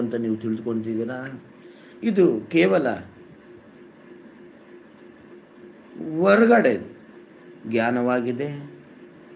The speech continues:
ನಿನ್ನ ಒಳಗಡೆ ಜ್ಞಾನ ಏನಿಲ್ಲ. ನಿನ್ನ ಒಳಗಡೆ ಜ್ಞಾನವಾದಾಗ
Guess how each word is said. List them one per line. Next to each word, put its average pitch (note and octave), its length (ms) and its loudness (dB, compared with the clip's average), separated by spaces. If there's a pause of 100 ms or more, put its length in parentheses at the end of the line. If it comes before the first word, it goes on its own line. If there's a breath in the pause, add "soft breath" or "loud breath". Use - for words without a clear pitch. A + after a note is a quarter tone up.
(840)
ನಿನ್ನ B3 180 6 (540)
ಒಳಗಡೆ A#3 400 10 (160)
ಜ್ಞಾನ A#2 260 0 (840)
ಏನಿಲ್ಲ. B2 340 -2 (1500)
ನಿನ್ನ C4 200 6 (1700)
ಒಳಗಡೆ G3+ 440 4 (1900)
ಜ್ಞಾನವಾದಾಗ D3+ 760 0